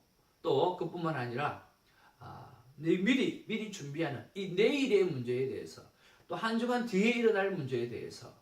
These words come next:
또 한 달 뒤에 일어날 문제에 대해서 미리 준비하는 그러한,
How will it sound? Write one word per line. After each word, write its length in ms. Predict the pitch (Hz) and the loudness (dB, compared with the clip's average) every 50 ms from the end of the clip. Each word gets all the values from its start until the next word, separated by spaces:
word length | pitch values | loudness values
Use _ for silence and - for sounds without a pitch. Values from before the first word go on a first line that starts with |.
| _ _ _ _ _ _ | _ _ _ _ _ _
또 80 | - - | -20 -8
한 240 | - - 277 285 254 | -4 -2 -2 0 2
달 200 | 247 214 196 - | 2 2 2 0
뒤에 340 | - 196 220 254 269 247 | 0 2 4 4 4 4
일어날 360 | 247 233 214 175 160 151 151 143 | 2 0 0 0 0 -2 -2 -4
문제에 380 | 123 113 110 127 120 123 120 | -6 -8 -6 -4 -4 -4 -4
대해서 460 | - - - - - - - 120 - - _ _ _ _ _ _ _ _ | -6 -12 -16 -18 -18 -20 -20 -20 -20 -20 _ _ _ _ _ _ _ _
미리 280 | 175 175 165 170 165 | -8 -6 -4 -4 -4
준비하는 800 | 165 - - 143 143 143 156 160 147 139 123 123 135 208 - - - _ _ _ _ _ | -6 -8 -10 -10 -6 -4 -2 -2 -2 -2 -4 -6 -6 -8 -10 -14 -18 _ _ _ _ _
그러한, 480 | - - 214 226 233 226 - - - - | -10 -4 0 4 4 4 2 0 -4 -12